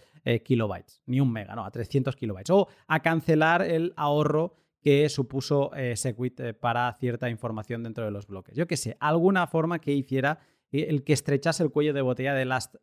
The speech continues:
hiciera la balsa más pequeña de cuántos coches pueden pa-, pasar y por lo tanto la cola se va haciendo más larga, la gente está dispuesta a pagar más. Pues ya se tomará en ese momento. Ahora está bien reflexionar, yo creo, a pensar cuál sería tu posición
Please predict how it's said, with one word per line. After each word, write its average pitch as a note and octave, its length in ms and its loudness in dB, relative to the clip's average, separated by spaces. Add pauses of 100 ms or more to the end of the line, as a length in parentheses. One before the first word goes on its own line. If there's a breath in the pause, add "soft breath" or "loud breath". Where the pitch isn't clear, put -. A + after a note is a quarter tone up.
(200)
hiciera G3+ 360 4
la E3 140 4
balsa F3+ 320 2
más C#3 160 0
pequeña F#2+ 460 -14 (220)
de C3+ 340 0 (120)
cuántos D3+ 300 2
coches - 240 -2
pueden D3 180 -2
pa-, D#3+ 300 -2
pasar F#3 260 -2
y D#3+ 60 -4
por D#3 140 -6
lo D3+ 80 -4
tanto D#3+ 240 -2
la C#3+ 160 -2
cola D3 220 2
se B2 120 -8
va A#2+ 60 -4
haciendo C3+ 200 -4
más C#3 120 -4
larga, C#3 240 -2
la B2+ 80 -2
gente C#3 280 -4
está C3+ 200 -6
dispuesta A#2+ 380 -8
a A#2 80 -6
pagar G2+ 240 -8
más. - 240 -20 (180)
Pues E3+ 160 -2
ya F#3 60 0
se F#3 100 -4
tomará A#2+ 300 -2
en G#2+ 60 -16
ese A2+ 140 -20
momento. A2 380 -20 (640)
Ahora E3+ 400 8
está C#3 200 -2
bien D3 420 2
reflexionar, C3+ 840 -2
yo D#3+ 140 -4
creo, E3+ 320 -6 (500)
a - 360 -14
pensar D#3+ 440 4
cuál D#3+ 200 6
sería C#3+ 320 0
tu C3 100 0
posición C#3 640 -6